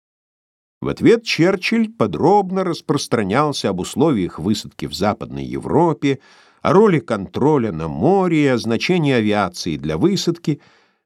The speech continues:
говорил о том, что высадку десанта разумно осуществить в районе Па-де-Кале, Шербуры и Бреста, но упорно уклонялся от взятия конкретных обязательств в отношении сроков и масштабов такой высадки.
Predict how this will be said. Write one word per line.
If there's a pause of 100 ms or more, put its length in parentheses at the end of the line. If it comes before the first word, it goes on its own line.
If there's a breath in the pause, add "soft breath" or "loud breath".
говорил
о
том,
что
высадку
десанта
разумно
осуществить
в
районе
Па-де-Кале,
Шербуры
и
Бреста, (500 soft breath)
но
упорно
уклонялся
от
взятия
конкретных
обязательств
в
отношении
сроков
и
масштабов
такой
высадки.